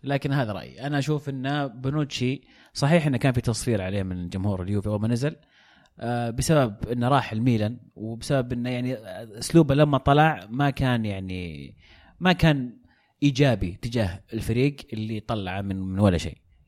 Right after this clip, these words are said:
يعني كان، كان في زي اللي شوية كره شوية مشاكل، صريحته ما كانت إيجابية في خلال الفترة الماضية. آم، ج-، سجل هدف، ومن حق أي لاعب إنه يحتفل، هذا شيء طبيعي، أنا ما أشوف إنه فيه مشكلة.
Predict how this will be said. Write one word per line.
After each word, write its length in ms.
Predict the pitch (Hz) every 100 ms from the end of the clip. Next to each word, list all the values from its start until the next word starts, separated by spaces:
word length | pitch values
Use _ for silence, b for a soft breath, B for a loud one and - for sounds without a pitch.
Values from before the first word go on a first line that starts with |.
| _ _ _ _ -
يعني 380 | 113 135 131 -
كان، 300 | 190 196 165
كان 260 | 156 170 156
في 200 | 147 160
زي 180 | 156
اللي 240 | 147 127 123
شوية 320 | - 160 143
كره 280 | 123 147 135
شوية 220 | - 113
مشاكل، 400 | 104 104 87 92
صريحته 400 | 98 123 143 -
ما 80 | 131
كانت 200 | 127 117
إيجابية 460 | 104 107 104 117 120
في 180 | 110 -
خلال 280 | 107 104 98
الفترة 400 | 85 90 107 92
الماضية. 340 | 92 80 78 b b b b b b _ -
آم، 760 | 120 127 123 120 120 117 95 - 123
ج-، 220 | 131 170
سجل 340 | - 220 208
هدف، 460 | 196 123 127 - - -
ومن 220 | 135 147
حق 220 | 170 -
أي 80 | 156
لاعب 360 | 139 104 123
إنه 140 | 123 123
يحتفل، 340 | - - 82 - -
هذا 180 | 113 107
شيء 120 | 117
طبيعي، 440 | 101 101 78 -
أنا 120 | 90
ما 80 | 101
أشوف 220 | 110 107
إنه 80 | 95
فيه 120 | 92
مشكلة. 340 | 95 92 85